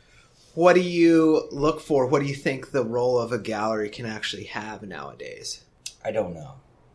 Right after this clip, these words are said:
Speaker 1: Okay.
Speaker 2: I, I really don't know. I don't know the role of the gallery. I kind of feel like at this stage in my career, and we've all, you know, I, I've, I've made this announcement, I'm closing my gallery.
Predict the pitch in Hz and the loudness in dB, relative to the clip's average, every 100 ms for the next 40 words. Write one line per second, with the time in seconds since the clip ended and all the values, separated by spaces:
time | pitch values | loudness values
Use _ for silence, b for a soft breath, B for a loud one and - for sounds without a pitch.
0 | _ _ 120 - 104 104 _ - - 104 | _ _ -10 -8 -8 -10 _ -12 -6 -4
1 | 107 107 92 92 90 85 82 92 95 92 | -2 -4 -4 -8 -8 -10 -10 -10 -10 -12
2 | 87 - - 95 92 90 78 90 82 85 | -12 -16 -14 -10 -8 -10 -12 -12 -12 -12
3 | 85 87 78 - 101 92 - 95 87 85 | -12 -10 -12 -8 -8 -8 -10 -8 -4 -4
4 | 82 - - _ _ _ _ _ _ _ | -8 -14 -20 _ _ _ _ _ _ _
5 | _ _ _ _ - - - - 110 - | _ _ _ _ -20 -20 -18 -8 -8 -6
6 | 107 - 107 104 101 98 - 104 101 98 | -8 -2 -2 -2 -4 -4 -6 -6 -6 -6
7 | 95 92 101 98 87 98 92 90 80 90 | -6 -6 -6 -6 -6 -8 -6 -6 -6 -6
8 | 87 87 87 87 92 90 85 95 87 85 | -8 -6 -6 -6 -8 -8 -8 -10 -6 -6
9 | 87 92 82 78 95 87 85 80 78 80 | -8 -10 -10 -8 -6 -6 -6 -12 -8 -8
10 | 80 80 80 80 | -6 -10 -12 -14